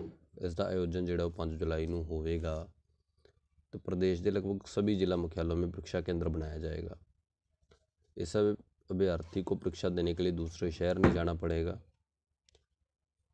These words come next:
ਔਰ ਸੋਸ਼ਲ ਡਿਸਟੈਂਸਿੰਗ ਦਾ ਪਾਲਣ ਹੋ ਸਕੇਗਾ। ਇੱਕ ਕਕਸ਼ਾ 'ਚ ਬਾਰਾਂ ਤੋਂ ਵੀਹ ਵਿਦਿਆਰਥੀ ਹੀ ਬੈਠਣਗੇ। ਅਭਿਆਰਥੀਆਂ ਦੇ ਵਿੱਚ ਦੀ ਦੂਰੀ ਚਾਰ ਤੋਂ ਪੰਜ ਫੁੱਟ ਰੱਖੀ ਜਾਵੇਗੀ। ਸੀਟੈਟ ਦੋ ਪਾਲੀਆਂ 'ਚ ਹੋਏਗੀ, ਮਤਲਬ ਪੇਪਰ ਵਨ ਤੇ ਜਿਹੜਾ ਟੂ ਹੈ, ਉਹ ਦੋਨੋਂ ਹੀ ਲਿੱਤੇ ਜਾਣਗੇ ਇੱਕੋ ਦਿਨ 'ਚ ਹੀ।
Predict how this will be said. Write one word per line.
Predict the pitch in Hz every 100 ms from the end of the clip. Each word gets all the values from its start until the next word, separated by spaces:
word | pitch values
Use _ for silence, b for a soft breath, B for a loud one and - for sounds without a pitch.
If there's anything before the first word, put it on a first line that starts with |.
| _
ਔਰ | -
ਸੋਸ਼ਲ | - 95 87
ਡਿਸਟੈਂਸਿੰਗ | 92 82 - 85 82 85
ਦਾ |
ਪਾਲਣ | 85 85 85 87
ਹੋ | 80
ਸਕੇਗਾ। | 78 80 82 80 82 - _ _ _
ਇੱਕ | 98
ਕਕਸ਼ਾ | - - - 95
'ਚ | 87
ਬਾਰਾਂ | 85 85 87
ਤੋਂ | 85
ਵੀਹ | 85 90
ਵਿਦਿਆਰਥੀ | 85 80 80 92
ਹੀ | 85
ਬੈਠਣਗੇ। | 90 82 80 80 80 78 76
ਅਭਿਆਰਥੀਆਂ | 82 85 78 80 -
ਦੇ | 87
ਵਿੱਚ | 82 82
ਦੀ | 87
ਦੂਰੀ | 82 80 80
ਚਾਰ | 78 78 76
ਤੋਂ | 78
ਪੰਜ | - 78
ਫੁੱਟ | 82 80
ਰੱਖੀ | 90 - 80
ਜਾਵੇਗੀ। | 80 80 82 87 85
ਸੀਟੈਟ | - 87 82 85
ਦੋ | 82 82
ਪਾਲੀਆਂ | 82 82 80 82
'ਚ |
ਹੋਏਗੀ, | 82 82 82
ਮਤਲਬ | 80 80
ਪੇਪਰ | 82 80 87
ਵਨ | 78 78 82
ਤੇ | 85
ਜਿਹੜਾ | 78 80 80
ਟੂ | - 87 80
ਹੈ, | 76 80 - - _ _ -
ਉਹ |
ਦੋਨੋਂ | 82 82 85
ਹੀ | 85
ਲਿੱਤੇ | 87 85 85
ਜਾਣਗੇ | 82 78 85
ਇੱਕੋ | 85 87
ਦਿਨ | 85 80
'ਚ | -
ਹੀ। | 104